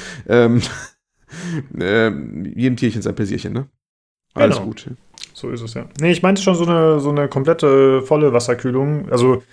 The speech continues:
Speaker 1: Hm.
Speaker 2: es war halt eher so ein Hirngespinst. So, ich hab mich schon ein bisschen damit beschäftigt damals als junger Erwachsener und mir das also ein bisschen genauer angeschaut und so, aber,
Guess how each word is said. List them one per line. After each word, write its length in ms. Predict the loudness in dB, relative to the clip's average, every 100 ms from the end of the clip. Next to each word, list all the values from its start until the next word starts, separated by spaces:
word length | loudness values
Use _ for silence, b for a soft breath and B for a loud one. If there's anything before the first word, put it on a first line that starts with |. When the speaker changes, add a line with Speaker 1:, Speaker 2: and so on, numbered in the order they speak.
| B
Speaker 1:
Hm. 200 | -4 -2
Speaker 2:
es 100 | 0
war 100 | 4
halt 140 | 4
eher 180 | 4 2
so 100 | 2
ein 40 | 0
Hirngespinst. 640 | 2 2 0 0 -2 -2
So, 80 | -2
ich 100 | -2
hab 80 | -2
mich 120 | -2
schon 120 | -2
ein 40 | -2
bisschen 160 | -2
damit 160 | -2 -2
beschäftigt 420 | -2 -2 -2 -2
damals 340 | 0 0 -2 -4
als 640 | -4 -4 -4 -10 -12 -12
junger 360 | -10 -6 -4 -2
Erwachsener 520 | -2 -2 -4 -4 -4
und 100 | -4
mir 60 | -4
das 140 | -4
also 200 | -4 -6
ein 180 | -8 -10
bisschen 220 | -10 -6
genauer 220 | -2 -2
angeschaut 360 | -2 -4 -2 -2
und 80 | -2
so, 180 | -4 -4
aber, 420 | 0 0 -2